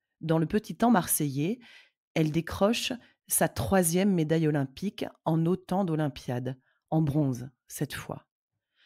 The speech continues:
Oui, sous les morsures du soleil d'été, elle est devenue la Française la plus médaillée aux Jeux olympiques de l'histoire de la voile tricolore,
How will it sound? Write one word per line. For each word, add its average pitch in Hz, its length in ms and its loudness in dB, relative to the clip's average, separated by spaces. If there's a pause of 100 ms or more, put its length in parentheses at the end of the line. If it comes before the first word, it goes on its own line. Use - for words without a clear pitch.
(280)
Oui, 156 460 -2 (240)
sous - 180 -2
les 156 120 2
morsures 170 560 0
du 170 100 -4
soleil 180 320 0
d'été, 156 560 -4 (420)
elle 180 140 2
est 196 80 4
devenue 214 320 6
la 175 100 6
Française 175 760 0
la 165 200 2
plus - 180 -2
médaillée 185 640 4
aux 170 60 4
Jeux 175 200 0
olympiques 165 400 0
de 165 80 0
l'histoire 160 460 0
de 170 40 2
la 143 120 2
voile 151 240 -2
tricolore, 147 640 2